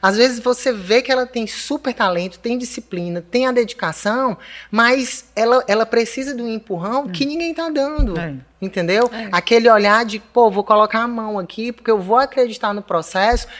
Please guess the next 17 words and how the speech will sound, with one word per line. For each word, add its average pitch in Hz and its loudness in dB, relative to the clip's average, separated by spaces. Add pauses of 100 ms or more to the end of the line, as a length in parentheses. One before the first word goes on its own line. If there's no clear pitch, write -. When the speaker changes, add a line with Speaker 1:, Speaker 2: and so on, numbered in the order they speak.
(140)
Speaker 1:
e 214 -6
vamos 220 -6
pra 262 0
frente", 208 -6
porque - -6
tem 180 -6
gente 180 -4
que 180 -6 (420)
por 214 0
meio, 180 0
sozinha 208 -2
consegue, 247 -2
Speaker 2:
É. 202 2
Speaker 1:
ok? 202 0
Ou 180 -2
tem 196 -2
amigos, 175 -2